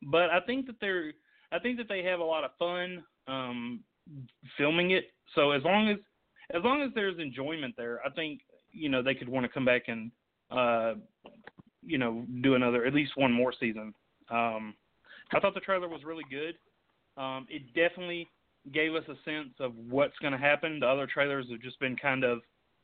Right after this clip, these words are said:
uh, focused on the time frame. You know, we know it's summer, we know it's Fourth of July, um, stuff like that.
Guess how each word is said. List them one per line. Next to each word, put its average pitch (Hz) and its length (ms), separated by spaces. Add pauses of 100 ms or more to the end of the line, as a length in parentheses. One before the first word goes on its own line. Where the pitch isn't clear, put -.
(200)
uh, 127 300 (100)
focused 139 360
on 123 420 (340)
the 120 400 (420)
time 143 280
frame. 160 420 (100)
You 131 120
know, 123 100
we 123 100
know 117 160
it's 110 180
summer, 127 360
we 117 80
know 117 100
it's 113 120
Fourth 110 200
of 107 60
July, 110 460 (500)
um, 120 240
stuff 131 180
like 120 240
that. 123 280